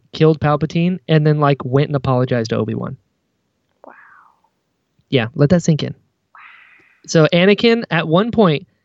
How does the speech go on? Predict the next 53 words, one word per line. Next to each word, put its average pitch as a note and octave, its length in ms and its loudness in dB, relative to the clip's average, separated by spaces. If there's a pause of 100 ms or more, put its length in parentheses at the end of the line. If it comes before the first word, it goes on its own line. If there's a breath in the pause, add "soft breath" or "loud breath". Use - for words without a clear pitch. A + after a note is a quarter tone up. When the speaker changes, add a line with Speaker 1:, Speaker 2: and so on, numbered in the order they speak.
(140)
Speaker 1:
like, D#3 180 2
there E3 60 4
was D#3 120 2
still F#3 240 4
a - 40 2
little A3+ 380 2
bit C4 160 0
Anakin, A#3+ 560 -2
like, G3+ 320 0
in A3 220 -2
there. A#3+ 200 0
He F#3 160 -4
came F#3+ 260 0
to G#3+ 80 2
the G3 60 -6
top F#3+ 340 2
as F3 220 2
Darth F#3 240 4
Vader, E3+ 220 2
and C#3+ 80 -2
he D3 80 0
goes, C#3+ 280 0 (460)
"Maybe F3 240 2
I F3+ 60 6
don't D#3+ 180 2
have D3 140 0
to B2+ 80 -6
do G#2+ 140 -8
this." G#2+ 260 -10 (360)
Speaker 2:
Oh A#3 120 -18
my B3+ 180 -18
Speaker 1:
And D3 180 0
then D3+ 120 2
he D3+ 140 2
Speaker 2:
gosh. C#3 40 -2
Speaker 1:
makes C3+ 260 -2
his A#2 240 -8
choice. - 540 -8 (460)
And G#3+ 160 0
it's A#3 220 -2
so B3+ 600 -4
good. A#3+ 460 2
Speaker 2:
Wow. - 540 -10 (140)
Speaker 1:
It's - 160 -12
so C#3+ 200 4
good. B2 260 -2 (600)
Read D3 160 6
it. A#2 120 0 (540)
Twenty C#3+ 180 0
seventeen C#3 360 -4
line, B2 160 -4
Darth B2 180 -2
Vader. - 220 -12